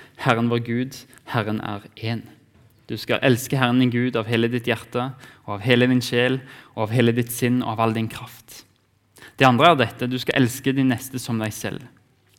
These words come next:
Ikke noe annet bud er større enn disse.» Den skriftlærde sa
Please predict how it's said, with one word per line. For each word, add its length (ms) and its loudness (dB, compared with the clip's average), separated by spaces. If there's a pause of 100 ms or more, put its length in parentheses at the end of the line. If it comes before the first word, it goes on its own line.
(340)
Ikke 240 2
noe 400 2
annet 240 0
bud 240 -2
er 160 -12
større 240 -4
enn 160 -4
disse.» 460 -10 (1400)
Den 160 2
skriftlærde 520 2
sa 180 4